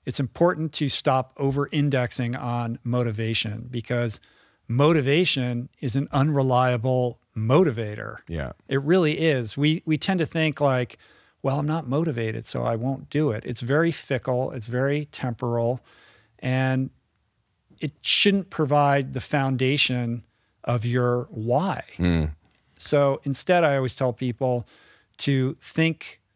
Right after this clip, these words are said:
Speaker 1: more about it in the context of the values that you're trying to prioritize. So instead of saying, "I don't feel motivated,"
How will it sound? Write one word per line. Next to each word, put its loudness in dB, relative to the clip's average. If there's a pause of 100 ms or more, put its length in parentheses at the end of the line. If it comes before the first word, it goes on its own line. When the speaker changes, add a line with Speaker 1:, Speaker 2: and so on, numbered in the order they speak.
(260)
Speaker 1:
more 4
about 2
it -4
in -4
the -4
context -6
of -6 (880)
the -2
values -2
that -6
you're -8
trying -8
to -8
prioritize. -10
So -4
instead 0
of -4
saying, -2 (360)
"I 0
don't 2
feel 0
motivated," 0